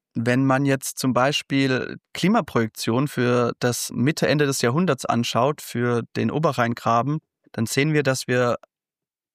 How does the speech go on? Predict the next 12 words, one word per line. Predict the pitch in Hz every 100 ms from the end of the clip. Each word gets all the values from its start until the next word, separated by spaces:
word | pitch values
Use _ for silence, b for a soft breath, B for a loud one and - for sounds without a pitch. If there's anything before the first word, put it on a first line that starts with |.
| -
im | 135
Mittel | 143 180 190 175
flächendeckend | - 151 - 156 - 147 - 160 160 - _ _ _ _ _ -
zwanzig | 127 127 170 151
bis | - 131
fünfundzwanzig | 156 160 156 - 143 -
Tropennächte | - 139 - 113 107 - 104
haben | - - 71
werden. | 85 90 104 110 _ _ _ _ _ -
Momentan | 117 160 - 151 151
haben | 143 143
wir | 139